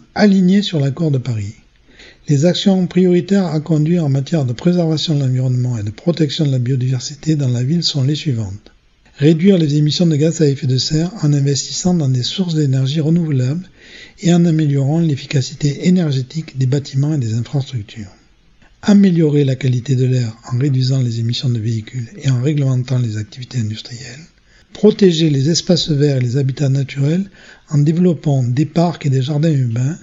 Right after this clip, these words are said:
en créant des zones protégées pour la faune et la flore et en encourageant la plantation d'arbres dans la ville. Le front de la rivière Sabarmati,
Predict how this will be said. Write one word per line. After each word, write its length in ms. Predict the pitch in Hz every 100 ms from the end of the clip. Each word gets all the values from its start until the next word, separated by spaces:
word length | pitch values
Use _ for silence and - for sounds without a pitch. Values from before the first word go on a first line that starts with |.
| _ - - -
en 140 | 147 147
créant 340 | - 170 160
des 100 | 135
zones 300 | 131 175 151
protégées 460 | - 175 170 151 151
pour 160 | 131
la 100 | 131
faune 240 | 127 160 139
et 100 | 120
la 80 |
flore 420 | 110 127 117 147 160 - - _ -
et 100 | 202
en 80 | 180
encourageant 580 | 165 151 151 135 156 175
la 140 | 139
plantation 520 | 143 139 143 131 175
d'arbres 340 | 151 165 170 143
dans 100 | 135
la 140 | 113
ville. 180 | 92 87 _ _ _ _ _ _ _ _ - - -
Le 180 | 175
front 420 | 202 - 185 139 110
de 120 | 131 135
la 100 | 135
rivière 440 | 156 143 139 127
Sabarmati, 880 | - 156 131 117 113 107 147 170